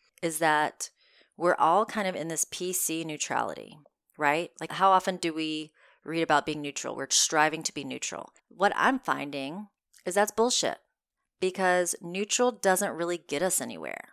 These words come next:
Maybe it's part of our journey. Maybe I needed to be neutral for a couple of years on things. But what I'm finding is that my community on Instagram, my community that listens here, my clients, they are looking at me. They're looking to me for wisdom,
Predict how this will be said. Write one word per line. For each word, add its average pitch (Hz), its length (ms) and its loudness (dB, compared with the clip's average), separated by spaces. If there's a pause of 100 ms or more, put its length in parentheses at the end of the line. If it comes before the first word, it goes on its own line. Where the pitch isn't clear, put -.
(100)
Maybe 190 260 4
it's 233 120 4
part 185 260 6
of 180 60 2
our 165 100 6
journey. 135 280 -2
Maybe 170 280 2
I 190 60 8
needed 185 300 0
to 180 60 -2
be 165 220 -4
neutral 156 500 -4
for 131 340 -8
a - 60 -18
couple - 240 -8
of 131 60 -6
years 127 460 -8
on 120 120 -10
things. - 420 -12 (440)
But 165 140 0
what 175 120 4
I'm 226 140 6
finding 156 520 2 (120)
is 156 260 -4
that 143 300 2 (380)
my 160 120 0
community 170 540 -4
on 180 120 -2
Instagram, 147 540 -2
my 139 120 -4
community 165 540 -6
that 143 100 -6
listens 156 380 -4
here, 143 460 -6
my 151 180 -2
clients, 160 800 -6
they 170 220 -2
are 196 100 0
looking 170 880 -6 (160)
at 160 300 -2
me. 151 320 -8
They're 151 180 -6
looking 175 400 -10
to 170 320 2
me 165 300 -8
for 143 180 -10
wisdom, 139 600 -6